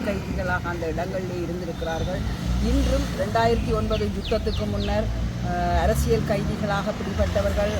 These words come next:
அதற்கான வழக்குகள் ஏதுமின்றி மிகவும் துன்பப்பட்டு கொண்டு அரசியல் கைதிகளாக அந்த சிறைகளிலே அடைக்கப்பட்டிருக்கிறார்கள். அவர்களின் குரல் வளைகள் அடைக்கப்பட்டு, எரிக்கப்பட்டு, அவர்கள் உண்மையிலேயே குரலற்றவர்களாக வாழ்ந்து கொண்டிருக்கிறார்கள்.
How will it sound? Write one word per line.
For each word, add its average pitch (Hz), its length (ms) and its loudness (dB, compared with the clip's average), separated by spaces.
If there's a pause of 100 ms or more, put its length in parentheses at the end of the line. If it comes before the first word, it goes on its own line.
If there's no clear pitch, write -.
அதற்கான 202 560 0
வழக்குகள் 220 680 2
ஏதுமின்றி 208 600 0 (500)
மிகவும் 233 440 0
துன்பப்பட்டு 208 680 0
கொண்டு 208 340 -2
அரசியல் 214 580 -2
கைதிகளாக 190 640 -2
அந்த 196 180 -4
சிறைகளிலே 202 640 -2
அடைக்கப்பட்டிருக்கிறார்கள். 170 1200 0 (300)
அவர்களின் 233 640 2
குரல் 262 380 4
வளைகள் 220 380 2
அடைக்கப்பட்டு, - 680 2 (540)
எரிக்கப்பட்டு, 208 680 2
அவர்கள் 240 360 2
உண்மையிலேயே 233 560 0 (100)
குரலற்றவர்களாக 214 1080 0
வாழ்ந்து 180 340 -2
கொண்டிருக்கிறார்கள். 180 760 -4